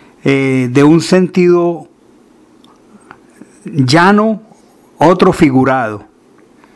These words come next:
Y por medio de estas figuras que se llaman metáforas, llevar a dar a entender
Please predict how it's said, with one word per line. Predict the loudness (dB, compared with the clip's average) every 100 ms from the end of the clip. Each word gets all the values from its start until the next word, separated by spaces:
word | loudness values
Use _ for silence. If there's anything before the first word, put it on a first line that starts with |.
| -20 -20 _ _
Y | -2 0 2 0 -2 -8 -20 _ _ _ _ _ -20 -20 -20 -2
por | 2 2
medio | 2 0 0
de | -2 -2
estas | -4 -4 -4
figuras | -2 0 2 2 0 -4 -10 -16 -20 _ -20 _ _ _ -14 -4
que | -4
se | 0 2
llaman | 2 2 0
metáforas, | -2 -2 -6 -4 -4 -4 -6 -10 -20 -20 -20 -20 -20 -20 -10 -4
llevar | 0 2 2 0
a | -2
dar | -2 -2
a |
entender | -2 -2 -2 -2 -2 -2 -4 -8